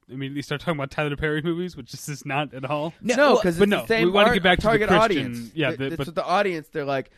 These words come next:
Speaker 3: "Well, this'll, this'll work for our Tyler Perry demographic."
Speaker 2: Yeah, I mean,
Speaker 3: Whoever
Speaker 2: it's
Speaker 3: says, whoever's putting it out.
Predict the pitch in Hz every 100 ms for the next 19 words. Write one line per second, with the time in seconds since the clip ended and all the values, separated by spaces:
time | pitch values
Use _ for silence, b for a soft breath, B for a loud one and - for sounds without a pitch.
0 | b b - 160 233 214 185 165 147 190
1 | 190 170 160 160 143 135 - 139 131 120
2 | 131 120 110 101 95 82 95 87 - 78
3 | _ _ - 196 117 - _ 135 131 127
4 | 123 127 113 123 123 104 - 123 110 95
5 | 92 - 95 87 85 87